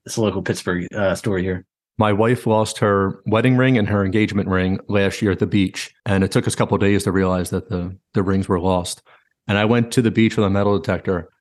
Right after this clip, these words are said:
Speaker 2: and I found them. And these were ours. You know, I'm only finding what's ours. To,
Speaker 1: Yeah.
Speaker 2: to find something like that, I mean, that has to be, like, the thrill of a lifetime. I, I was so hyped. I found some stranger on the beach. I'm jumping up and down and high-fiving him. He was confused
Speaker 1: <laughs>
Speaker 2: as, as anything. He's like, "What's happening?" But,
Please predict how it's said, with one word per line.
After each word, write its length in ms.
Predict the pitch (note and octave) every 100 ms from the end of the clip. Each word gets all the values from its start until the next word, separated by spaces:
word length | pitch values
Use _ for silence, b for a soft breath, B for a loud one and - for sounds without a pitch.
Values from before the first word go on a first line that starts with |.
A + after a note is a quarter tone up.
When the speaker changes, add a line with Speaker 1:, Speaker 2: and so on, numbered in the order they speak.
| _ -
Speaker 2:
and 120 | G2
I 100 | G2
found 340 | - G#2 G2 F2+
them. 160 | F2 -
And 240 | G2 F#2+ - _
these 160 | C#3 A#2+
were 140 | F2+
ours. 300 | C#3+ - G#2+
You 60 | G2
know, 80 | G2
I'm 100 | A2
only 140 | F#2
finding 300 | G2 F#2 F2+
what's 140 | F2+
ours. 280 | G#2+ B2+ F2+ b b b _
To, 260 | - G2 F#2+
Speaker 1:
Yeah. 100 | G2
Speaker 2:
to 100 | G2
find 360 | - A2+ D3 A2
something 460 | A2 - G2+ F2+ -
like 200 | B2 -
that, 180 | C#3+ A2+
I 20 |
mean, 100 | G#2+
that 140 | G#2
has 140 | C#3 A#2+
to 80 | G2
be, 80 |
like, 100 | F#2+
the 80 | G#2+
thrill 240 | - A2 A#2+
of 60 |
a 40 | G2+
lifetime. 400 | B2+ - F2+ F2+
I, 100 | A#2+
I 200 | F2+ B2
was 160 | G2
so 160 | - A#2+
hyped. 300 | A#2 B2+ A2+
I 80 | A2
found 260 | B2 G#2+
some 100 | G#2+
stranger 340 | - A2+ A#2 A#2+
on 60 |
the 60 | G#2
beach. 300 | G#2+ B2 A#2+
I'm 120 | A2
jumping 300 | A2+ A2 A#2
up 100 | A2
and 80 | F#2+
down 200 | G#2 A#2
and 80 | G2
high-fiving 480 | A2 G#2 G#2 A#2+
him. 200 | A#2+ A#2 A2+
He 100 | A#2+
was 100 | -
confused 380 | G#2 G3 A2+
Speaker 1:
<laughs> 40 | F#2+
Speaker 2:
as, 140 | F2 - -
as 120 | G#2 G#2+
anything. 380 | A#2 B2 C3
He's 100 | B2
like, 100 | G2+
"What's 180 | G#2 D3+
happening?" 460 | F3+ G3 F#3+ F3+ D#3
But, 160 | -